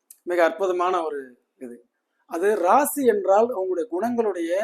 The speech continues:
வெளிப்பாடு. இந்த ராசி தான் என்ன தசாபுத்தி நடந்தாலும் சரி,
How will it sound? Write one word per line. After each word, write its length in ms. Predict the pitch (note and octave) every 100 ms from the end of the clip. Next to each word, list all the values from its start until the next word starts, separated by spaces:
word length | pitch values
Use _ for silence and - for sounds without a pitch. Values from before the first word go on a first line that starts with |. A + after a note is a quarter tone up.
| A#3 _ _ _ _ _ _ -
வெளிப்பாடு. 460 | F3+ A#3 A#3 D#3 A#2+ _ _ _ _ -
இந்த 100 | D#3+
ராசி 380 | D#3+ A3 C4 C4
தான் 260 | G#3 F3 F#3 G3
என்ன 240 | E3+ F3 B3+
தசாபுத்தி 600 | B3+ F#3+ - A#3 G#3+ G#3 F#3
நடந்தாலும் 500 | F3 F#3 F3+ F#3 F#3
சரி, 260 | D#3 C#3+